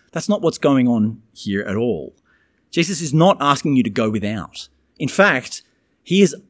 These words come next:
offering you the rich life, the good life, the full life, the blessed life, the life that's found in loving and serving him.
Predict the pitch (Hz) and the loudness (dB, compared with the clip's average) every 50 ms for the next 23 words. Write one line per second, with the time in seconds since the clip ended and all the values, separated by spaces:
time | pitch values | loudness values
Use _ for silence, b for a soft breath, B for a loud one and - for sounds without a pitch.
0 | _ _ 170 185 190 - - 175 165 135 117 110 104 98 95 92 90 87 104 139 | _ _ 2 2 2 2 0 2 4 4 4 4 2 2 0 0 0 -2 -2 -4
1 | 196 - - _ _ _ _ _ _ _ - 127 135 147 131 131 151 202 220 - | -4 -6 -10 _ _ _ _ _ _ _ -6 -4 -2 -2 0 2 2 2 2 0
2 | - - - - 101 85 87 85 - - - - - - - - - _ _ _ | -4 -6 -4 -4 -6 -6 -6 -8 -10 -14 -18 -18 -18 -18 -18 -20 -20 _ _ _
3 | _ _ _ _ _ _ _ - 165 143 - 175 202 226 185 160 131 120 110 104 | _ _ _ _ _ _ _ -2 -2 2 6 6 6 6 6 4 2 2 2 0
4 | 92 - - 139 151 - - - - - 190 190 208 208 185 160 135 110 90 - | -2 -4 -4 -4 -4 -4 -4 -8 -2 2 4 4 6 6 4 2 2 0 -2 0
5 | 123 123 123 117 104 - - - 120 92 123 135 165 180 185 170 - - - - | 2 4 4 4 2 2 -2 -4 -4 -4 -2 0 0 0 0 0 -4 -6 -6 -4
6 | 120 101 101 85 - - - - - - - - - - 160 165 170 185 190 185 | -2 -2 -4 -4 -6 -10 -14 -16 -16 -16 -18 -16 -4 0 4 4 6 6 4 2
7 | 196 175 - - - 180 185 190 175 156 143 - 151 151 151 143 151 156 160 165 | -2 -6 -6 -2 0 2 2 4 4 2 2 0 -2 -2 0 2 2 2 2 2
8 | 165 151 147 131 - - 147 147 147 135 143 143 135 113 - 190 262 117 101 78 | 2 0 0 -2 0 0 2 2 2 2 2 0 0 0 0 2 2 2 0 -2
9 | 65 - - | -6 -10 -14